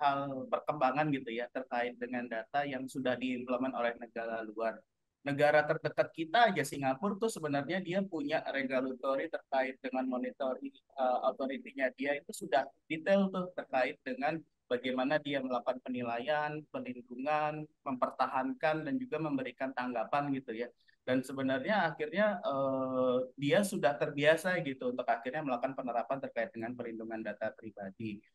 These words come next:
Nah, kalau kita bicara terkait dengan perkembangan, sebenarnya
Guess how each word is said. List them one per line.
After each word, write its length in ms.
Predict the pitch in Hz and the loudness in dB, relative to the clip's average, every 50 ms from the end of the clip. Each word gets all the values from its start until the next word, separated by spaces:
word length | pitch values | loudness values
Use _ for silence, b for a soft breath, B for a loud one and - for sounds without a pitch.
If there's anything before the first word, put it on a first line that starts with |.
| _ - | _ -2
Nah, 160 | - 135 127 | -2 0 2
kalau 240 | 170 190 226 269 - | 2 0 0 0 -4
kita 240 | - - 156 147 139 | -4 0 0 0 0
bicara 320 | 135 131 139 135 139 135 | 0 -2 -2 -2 -2 -2
terkait 400 | 139 131 131 - 131 131 127 - | -4 -6 -6 -4 -4 -4 -4 -4
dengan 240 | 131 127 127 127 127 | -4 -4 -2 -2 -4
perkembangan, 800 | 123 127 - - - - 139 165 208 202 151 120 120 123 131 135 | -4 -6 -4 -2 -2 0 2 2 2 2 2 2 0 0 -2 -4
sebenarnya 720 | - - - 143 135 139 135 127 - - 202 254 262 226 | -4 -6 -4 -2 -2 -2 0 -2 -2 0 0 0 0 -2